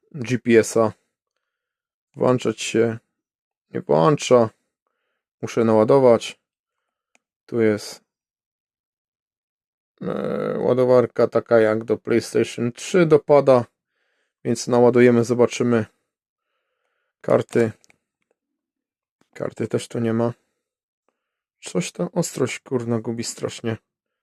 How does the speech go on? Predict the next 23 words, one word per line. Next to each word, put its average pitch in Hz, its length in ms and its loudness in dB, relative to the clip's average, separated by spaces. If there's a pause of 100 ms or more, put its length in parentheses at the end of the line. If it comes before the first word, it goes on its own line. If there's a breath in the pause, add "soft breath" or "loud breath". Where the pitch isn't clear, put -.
(160)
ten - 180 -12
telefon. 113 580 -8
Muszę 120 220 -10
jakiś 113 260 -10
nowy 123 260 -8
kupić, - 380 -18
kurde, 127 440 -4
bo 113 160 -4 (720)
teraz 120 280 -2
się - 140 -6
zająłem 123 440 2
YouTubami, 127 500 2
więc 120 220 -2
musi 123 220 -6
być 123 140 0
jakiś 113 280 -4
telefon 135 380 0
dobry. 143 360 4 (720 soft breath)
Więc 220 160 2
sprawdzimy 220 560 4
tam 175 160 4
pięćdziesiąt 151 500 2
pi. 127 240 6